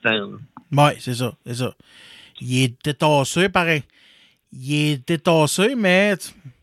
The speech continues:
Speaker 2: selon moi, c'est une, une, selon moi, c'est une grosse erreur, là. Tu sais, c'est,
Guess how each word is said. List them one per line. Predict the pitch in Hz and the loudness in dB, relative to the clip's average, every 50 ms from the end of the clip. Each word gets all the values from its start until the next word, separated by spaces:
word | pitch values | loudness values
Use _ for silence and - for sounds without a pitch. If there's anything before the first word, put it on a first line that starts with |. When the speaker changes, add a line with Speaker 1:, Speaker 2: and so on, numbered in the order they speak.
| _ _ _ _ _ _ _ _ _ _ _ | _ _ _ _ _ _ _ _ _ _ _
Speaker 2:
selon | - - - 165 165 175 175 175 | -12 -4 0 2 2 4 4 4
moi, | 185 208 | 2 2
c'est | 196 - - 202 | 2 2 2 0
une, | 185 175 160 - | 0 0 0 0
une, | 180 170 170 156 139 _ _ _ _ _ _ _ _ _ | 0 0 0 -2 -6 _ _ _ _ _ _ _ _ _
selon | - - 185 185 185 185 185 | -4 0 2 4 4 4 2
moi, | 190 208 | 0 0
c'est | 190 - 196 | 0 0 -2
une | 180 | 0
grosse | 160 170 175 165 - | 2 2 2 2 2
erreur, | 175 156 147 151 160 180 196 202 | 2 2 2 4 4 4 4 2
là. | 185 185 190 185 | 2 2 0 0
Tu | 185 - | -2 -4
sais, | 185 | -8
c'est, | 160 - 165 143 - | -6 -6 -8 -8 -8